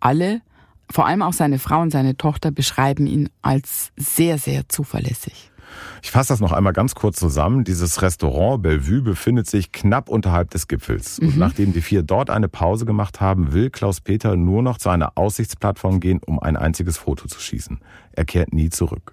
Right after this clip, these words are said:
Speaker 1: Mhm.
Speaker 2: Es stellt sich auch die Frage, ist er überhaupt zur Plattform gegangen?
Speaker 1: Ist er da angekommen? Mhm. Also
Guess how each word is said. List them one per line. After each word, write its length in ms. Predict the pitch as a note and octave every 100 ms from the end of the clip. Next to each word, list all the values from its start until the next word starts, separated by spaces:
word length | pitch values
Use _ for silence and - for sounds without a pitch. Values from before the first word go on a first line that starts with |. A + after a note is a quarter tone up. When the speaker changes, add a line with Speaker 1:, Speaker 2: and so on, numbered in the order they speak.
| -
Speaker 1:
Mhm. 240 | D3+ E3 -
Speaker 2:
Es 160 | - F2
stellt 460 | - - E2 G#2+ C3
sich 300 | D3+ - -
auch 200 | D#2+ D2+
die 160 | D#2
Frage, 840 | C#2 - C#2 C#2 C#2+ D#2 A#2 E3+ G#3+ _ _ _ _ -
ist 260 | A#2 - E2+
er 80 | D#2
überhaupt 440 | C#2+ C#2+ C#2+ -
zur 220 | - C#2
Plattform 440 | - D2 - A#1+ A1
gegangen? 420 | A1 G#2 E2+ - _ _ _ _ _ _ _ -
Speaker 1:
Ist 160 | F3
er 120 | D3 C3+
da 160 | C3+
angekommen? 640 | - D3+ D3 C3+ - C3 A2+ - -
Mhm. 340 | D3 C3+ C#3+ D3 _ _ - - - - - - - -
Also 340 | E3 F3+ F3+